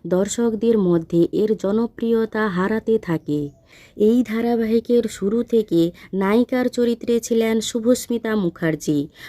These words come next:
পরে ধারাবাহিকটি একটি বড় লিপ নিতেই ধারাবাহিক ছেড়ে বেরিয়ে যান রাহুল মজুমদার। এমনকি এই লিপে নায়ক চরিত্রটিকেও বদল করা হয়। এই নায়ক রুদ্রের চরিত্রে আসেন প্রথমে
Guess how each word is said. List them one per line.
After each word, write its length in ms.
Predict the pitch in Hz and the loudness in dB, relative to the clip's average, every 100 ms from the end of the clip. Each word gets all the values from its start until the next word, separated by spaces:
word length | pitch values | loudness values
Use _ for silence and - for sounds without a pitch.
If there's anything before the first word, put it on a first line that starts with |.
| - | -8
পরে 260 | 214 226 233 226 | -2 2 2 2
ধারাবাহিকটি 800 | 156 165 196 233 233 233 - 233 - | -2 -6 -4 -2 -2 -4 -6 -6 -4
একটি 340 | 175 175 - 180 165 | -6 -6 -4 -4 0
বড় 220 | 170 190 240 | 0 2 2
লিপ 260 | 247 262 - | 2 0 -2
নিতেই 360 | 254 247 196 185 - - | -2 2 2 0 -10 -8
ধারাবাহিক 600 | 175 185 226 233 233 247 - | -4 -2 0 0 2 0 -2
ছেড়ে 280 | - 226 233 | -2 2 2
বেরিয়ে 420 | 196 185 202 233 226 | 4 2 2 0 0
যান 300 | 226 220 233 220 185 | 0 0 0 -2 -4
রাহুল 360 | 202 214 240 233 | -2 0 0 2
মজুমদার। 600 | 180 160 160 160 156 147 156 - - - | 0 2 4 4 2 0 -6 -14 -18 -4
এমনকি 560 | 190 240 254 254 233 233 - | 0 4 4 2 -4 -4 0
এই 200 | 202 247 233 | 0 2 0
লিপে 400 | 202 214 240 180 180 - - | -2 0 2 0 -2 -10 -4
নায়ক 360 | 185 214 240 - | 0 2 2 0
চরিত্রটিকেও 880 | 226 226 226 - 240 247 233 247 220 190 214 _ - _ | 0 0 -2 -2 -2 -2 -2 2 2 0 -6 _ -20 _
বদল 420 | 185 202 196 240 233 | 0 2 4 4 4
করা 320 | 185 170 165 | 2 0 0
হয়। 300 | 156 156 147 156 _ - | 2 0 -2 -6 _ -2
এই 180 | 233 247 | 2 4
নায়ক 480 | 214 180 233 233 - | 4 4 4 2 2
রুদ্রের 540 | 180 196 208 185 233 226 | 0 0 0 0 2 2
চরিত্রে 500 | 196 175 170 170 170 170 | 0 0 0 2 2 4
আসেন 360 | 165 180 165 165 | 2 0 0 0
প্রথমে 520 | - 190 226 226 | -2 -4 -2 0